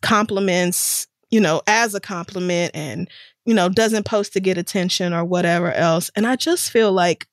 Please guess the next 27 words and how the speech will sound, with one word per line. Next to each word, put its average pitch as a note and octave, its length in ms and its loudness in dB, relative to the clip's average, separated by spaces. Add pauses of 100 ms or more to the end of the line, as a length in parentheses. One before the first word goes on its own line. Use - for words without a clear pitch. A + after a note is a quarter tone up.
(200)
I, G3 120 2 (140)
m-, A3+ 240 4
first E4 320 2
of F3+ 80 -4
all, D#3+ 260 -4 (460)
most A#3+ 360 4
of A#3+ 100 -2
this A#3 260 2
is F3+ 140 -4
probably F#3+ 320 0
coming F#3 420 0
from F#3 560 -2 (240)
grown-ass F#3 920 2
women F3 540 0 (400)
around F#3+ 640 2
my F#3+ 280 2
age, G3+ 460 2
within F3+ 360 0
my F3+ 180 2
age F3+ 360 2
by E3 160 2
about E3 320 2
five F3 280 0
or F#3 60 -2
ten G3 320 0
years F3+ 320 4
in E3+ 100 -2